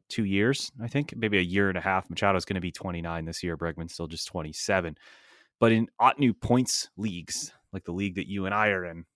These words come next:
they are very similar in terms of average salary. Machado's thirty-eight dollars, Bregman is thirty-nine. So my question's pretty simple. Who would you rather have, ignoring the fact, which is hard to do, that Bregman is out for,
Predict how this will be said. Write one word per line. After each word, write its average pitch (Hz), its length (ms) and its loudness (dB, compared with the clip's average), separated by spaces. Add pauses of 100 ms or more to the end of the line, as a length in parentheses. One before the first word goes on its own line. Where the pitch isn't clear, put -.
they 107 160 2
are 101 140 2
very 110 420 4
similar 110 420 -2
in 98 60 -2
terms 92 320 -4
of 87 180 -6
average 90 440 -4
salary. 110 480 0
Machado's 92 500 -2
thirty-eight 87 460 -2
dollars, 87 360 -2
Bregman 82 380 -6
is 78 120 -12
thirty-nine. 85 800 0
So - 140 -12
my 87 80 -6
question's 113 300 -2
pretty 85 180 -8
simple. 92 420 0 (760)
Who 117 80 0
would 131 160 2
you 117 60 2
rather 120 220 6
have, 90 360 6 (160)
ignoring 117 640 4
the 92 80 -4
fact, 98 480 2 (280)
which 107 180 -4
is - 60 -6
hard 95 180 2
to 120 60 -6
do, 87 240 0
that 92 160 -4
Bregman 98 320 2
is 95 100 -4
out 92 280 0
for, 85 340 -2